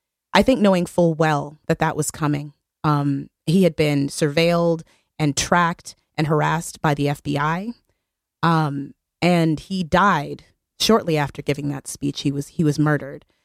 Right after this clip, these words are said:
So to see him knowing what he was up against and knowing how far the opposition would go to stop him, he still gave that speech and he still stood up. And I think that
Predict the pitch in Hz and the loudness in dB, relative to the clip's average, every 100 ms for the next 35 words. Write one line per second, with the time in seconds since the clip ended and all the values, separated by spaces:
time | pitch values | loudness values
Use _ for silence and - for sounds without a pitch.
0 | _ _ _ _ _ _ _ _ - - | _ _ _ _ _ _ _ _ 0 6
1 | 196 180 160 - - 214 - - 254 277 | 6 6 2 -4 -2 0 0 0 0 2
2 | 277 226 175 196 135 135 147 _ _ _ | 2 0 0 0 0 -6 -12 _ _ _
3 | _ _ 202 208 233 190 139 139 - _ | _ _ 4 6 4 2 -2 -8 -20 _
4 | _ _ _ _ 185 190 185 160 - 165 | _ _ _ _ 4 4 4 0 0 -2
5 | 175 156 143 - 160 165 170 190 214 175 | 0 0 -2 -2 0 2 4 4 2 0
6 | 151 156 165 170 - 151 156 156 147 147 | -2 -2 -2 -2 -4 -2 0 -2 -2 -2
7 | 147 147 156 - 143 143 - 139 139 139 | -2 -2 -2 -2 -2 -6 -4 0 2 2
8 | 143 156 _ _ _ - - - - 175 | -2 -8 _ _ _ 0 0 0 0 0
9 | 214 - 131 135 - _ _ _ _ _ | 0 -6 -8 -8 -16 _ _ _ _ _
10 | _ _ _ 202 - - 202 180 151 139 | _ _ _ 0 2 2 2 2 0 -2
11 | 135 - - - - - - 160 170 - | -10 -14 -14 -16 -18 -18 -2 2 2 0
12 | - 185 - - 143 127 - _ _ _ | 0 0 -2 -6 -6 -10 -20 _ _ _
13 | _ _ - 175 165 165 190 185 - | _ _ 0 2 2 0 0 0 0